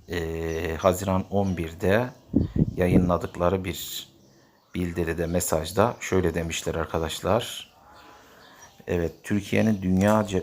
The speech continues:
ünlü, dünyaca ünlü Kapadokya bölgesi, ki bu bölge, eee, peri bacalarına ve stunning, harika, şaşırtan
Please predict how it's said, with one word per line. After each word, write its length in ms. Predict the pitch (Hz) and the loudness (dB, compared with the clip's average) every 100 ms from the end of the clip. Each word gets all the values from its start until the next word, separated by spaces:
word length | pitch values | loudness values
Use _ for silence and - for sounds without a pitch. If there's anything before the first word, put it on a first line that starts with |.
| - | -4
ünlü, 560 | 90 87 82 78 90 127 - - - | -6 -4 -2 -2 -4 -6 -12 -20 -12
dünyaca 520 | 82 82 98 95 85 76 - | -6 0 0 0 -6 -10 -12
ünlü 380 | 87 82 87 120 117 - - - - - - | -10 -6 -2 -4 -6 -20 -20 -20 -20 -20 -6
Kapadokya 680 | 98 90 87 - - - 82 | -2 0 6 6 6 -4 -2
bölgesi, 680 | 85 80 82 - - 101 - - - - | -4 -4 -8 -6 -4 -4 -4 -12 -20 -12
ki 220 | 92 87 | -8 -6
bu 140 | 92 87 | -6 -2
bölge, 560 | 85 80 76 82 101 - - - - - - - | -2 -4 -4 -2 -2 -4 -16 -18 -18 -16 -20 -10
eee, 640 | - 80 80 80 80 80 - - - | -2 0 0 0 0 -2 -6 -12 0
peri 240 | 90 98 | 2 6
bacalarına 760 | 85 85 82 82 80 80 82 117 - - _ _ - - _ _ _ _ - | 4 2 0 0 -2 0 0 -2 -6 -20 _ _ -20 -20 _ _ _ _ -2
ve 340 | 85 87 110 - _ - - - - - | 2 2 0 -6 _ -20 -20 -20 -20 -10
stunning, 540 | - - 104 87 78 | -6 4 4 4 -2
harika, 580 | - - 82 85 - - | -10 2 4 4 2 -6
şaşırtan 680 | 92 - 82 90 - 107 95 | -4 -2 -2 -2 2 2 2